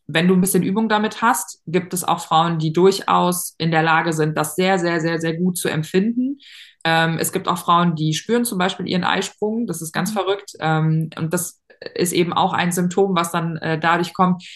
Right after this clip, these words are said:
Speaker 1: du hast einfach ein viel, viel besseres Körpergefühl, was sich dadurch entwickelt, ne? Oder du, äh, spürst zum Beispiel ja auch Gewichtsschwankungen viel, viel mehr, als du sie vielleicht vorher gespürt hast, mal unabhängig von Waage und so. Also es ist tatsächlich auch viel dieses, äh, eher spüren und, und sensibler sein mit dem Körper.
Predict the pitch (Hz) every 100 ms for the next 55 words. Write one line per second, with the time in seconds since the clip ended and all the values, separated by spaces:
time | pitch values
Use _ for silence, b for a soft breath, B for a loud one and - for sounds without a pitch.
0 | B 165 175 156 165 175 175 - 190 185
1 | 160 175 175 170 175 160 151 139 - 135
2 | 127 127 - 143 151 160 - - - -
3 | 175 - 185 185 202 B B B - 180
4 | 175 185 - 160 165 - 240 - 147 135
5 | 147 151 147 131 143 - 147 156 156 -
6 | 143 151 147 147 151 151 151 147 156 156
7 | 151 147 143 147 - 143 135 - 143 127
8 | - - 139 147 151 151 143 - 143 147
9 | 143 139 127 127 123 135 - b b b
10 | b - 160 156 165 170 165 165 147 -
11 | 185 185 185 185 B B - 151 156 151
12 | - 151 143 - 175 180 - 196 185 185
13 | 180 156 156 - 151 151 156 151 170 147
14 | 123 - 110 117 117 - - 117 117